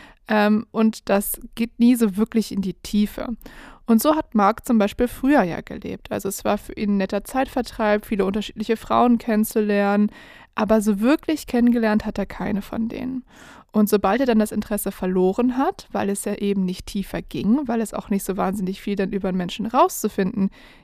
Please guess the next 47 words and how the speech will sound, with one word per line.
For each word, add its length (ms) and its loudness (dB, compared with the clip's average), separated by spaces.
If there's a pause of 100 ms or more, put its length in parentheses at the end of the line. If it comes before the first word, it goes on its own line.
(120)
gilt, 320 2
wenn 160 4
wir 120 6
dann 180 -2
mal 100 0
hier 260 0
Hobbys 380 -2
und 160 -2
ein 80 0
Lieblingsrestaurant 840 -2
abgehakt 640 -4
haben, 380 2 (320)
ja, 160 -2
was 120 0
ist 160 -4
dann 140 4
mit 140 2
den 80 -8
Emotionen 420 0
und 140 -2
Bedürfnissen? 640 2
Da 80 0
kann 180 0
ich 160 0
aber 140 0
nicht 180 -4
hingehen, 520 0 (460)
ne, 200 0
weil 120 4
das 200 0
sich 160 -2
ja 80 -4
innerlich 420 2
dann 160 0
nicht 160 0
mehr 100 0
gut 200 -2
anfühlt. 480 0 (400)
Dann 180 -6
verliere 320 2
ich 100 -4
vielleicht 300 -2
auch 100 -6
relativ 320 -2
schnell 200 -2
das 100 -2
Interesse, 540 -6